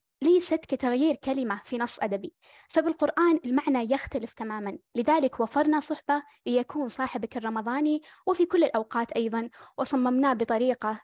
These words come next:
سلسة ومرنة. طيب، آه، الحل اللي إحنا قدمناه هو، آه، أن الأداة تعمل على تحديد الأخطاء الموجودة في قراءة القارئ،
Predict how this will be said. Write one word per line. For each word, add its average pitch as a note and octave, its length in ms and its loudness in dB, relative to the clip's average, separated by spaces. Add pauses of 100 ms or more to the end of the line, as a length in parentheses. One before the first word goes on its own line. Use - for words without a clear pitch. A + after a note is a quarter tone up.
سلسة D4+ 600 -4
ومرنة. G3 420 -6 (260)
طيب، B3+ 460 -2
آه، A3+ 320 0
الحل C#4 460 2
اللي A3 180 -2
إحنا C4 200 -6
قدمناه A3+ 680 -4 (460)
هو، B3+ 260 2
آه، - 140 -4
أن A#3 320 -2
الأداة C4 340 0
تعمل A#3 360 -4
على A#3+ 200 -2
تحديد D4+ 320 2
الأخطاء - 420 -2
الموجودة C4+ 540 -4
في B3 200 -6
قراءة C4+ 480 -2
القارئ، F#3+ 360 -4